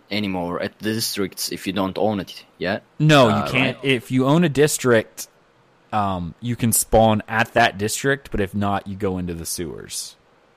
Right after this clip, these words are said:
Speaker 2: Or your sewer base, I should
Speaker 1: Mm-hmm.
Speaker 2: say. So, um, and what was happening was we were, we were clearing, we were doing the quest, and then we'd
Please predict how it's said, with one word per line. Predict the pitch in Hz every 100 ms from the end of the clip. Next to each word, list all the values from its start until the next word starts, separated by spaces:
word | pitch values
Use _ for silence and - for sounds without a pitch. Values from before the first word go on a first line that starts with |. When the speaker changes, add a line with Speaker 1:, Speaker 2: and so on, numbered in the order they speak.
| _ _ _ _ _ _ _ _ _ _ _ _ _ _ _ -
Speaker 2:
Or | 104 98
your | 90 98 95
sewer | - 117 95 82
base, | 80 71 -
I |
should | - -
Speaker 1:
Mm-hmm. | 131
Speaker 2:
say. | 123 - -
So, | - 113 95 87 _ - - - -
um, | 123 123 117
and | 151 147 131 _
what | 170 196 151
was | 143
happening | 208 202 143 131 127
was | 123 120 113 107
we | 123 147
were, | 131 131 127 123 117 117 110 _ _ _ _ _ _ _ _ _ _ _ _ - _
we | 156 165
were | 151 131
clearing, | - 214 262 208 147 156 151 _ _ _
we | 123 151
were | 139 135
doing | 143 151 135
the |
quest, | 127 127 117 117
and | 117 120
then | 113
we'd | 113 101